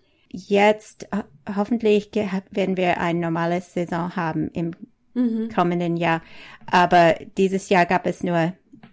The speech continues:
Speaker 2: ein Konzert. Und dort dürfte ich auch die sehr schöne, ähm, es heißt Lamento and Scherzo von Clémence de Corval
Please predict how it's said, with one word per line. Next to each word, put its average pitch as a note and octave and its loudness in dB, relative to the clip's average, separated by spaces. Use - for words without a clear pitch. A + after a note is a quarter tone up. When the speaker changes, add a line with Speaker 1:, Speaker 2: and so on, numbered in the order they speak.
Speaker 2:
ein F3+ -4
Konzert. E3 -4
Und F#3 -2
dort A#3 4
dürfte A3 0
ich - -4
auch F3+ 2
die F#3 0
sehr F#3+ 0
schöne, F#3+ 0
ähm, E3+ -4
es - -20
heißt F3+ -6
Lamento F3+ 0
and E3+ -2
Scherzo G3 0
von F3+ -2
Clémence E3+ 0
de G3 -6
Corval E3+ -6